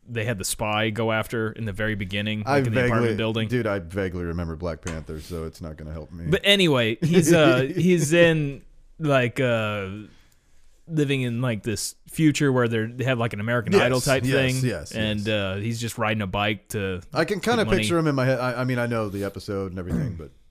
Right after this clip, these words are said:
Speaker 2: yeah.
Speaker 1: That one was pretty good.
Speaker 2: That one was all right.
Speaker 1: But
Speaker 2: I know a
Speaker 1: like,
Speaker 2: lot of
Speaker 1: uh,
Speaker 2: people that like that. Like, a lot of people like that one. I know you haven't gotten there yet. Uh, the John Hamm episode's really good.
Speaker 1: Yeah.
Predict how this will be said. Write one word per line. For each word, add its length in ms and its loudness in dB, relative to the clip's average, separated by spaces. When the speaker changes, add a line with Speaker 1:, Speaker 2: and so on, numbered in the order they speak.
Speaker 2:
yeah. 160 -8
Speaker 1:
That 120 -2
one 120 2
was 120 -4
pretty 200 -6
good. 240 -8
Speaker 2:
That 80 -12
one 120 -4
was 140 0
all 80 4
right. 240 0
Speaker 1:
But 100 -6
Speaker 2:
I 80 0
know 80 4
a 60 4
Speaker 1:
like, 80 4
Speaker 2:
lot 80 4
of 60 0
Speaker 1:
uh, 20 -
Speaker 2:
people 140 -2
that 80 0
like 240 -2
that. 200 -4
Like, 160 -2
a 60 -4
lot 240 0
of 40 -6
people 260 -2
like 200 -2
that 220 -2
one. 320 -4
I 120 -2
know 100 2
you 80 2
haven't 200 0
gotten 200 0
there 80 0
yet. 300 0
Uh, 400 -2
the 100 -10
John 240 0
Hamm 240 0
episode's 440 -4
really 180 -4
good. 220 -4
Speaker 1:
Yeah. 200 -2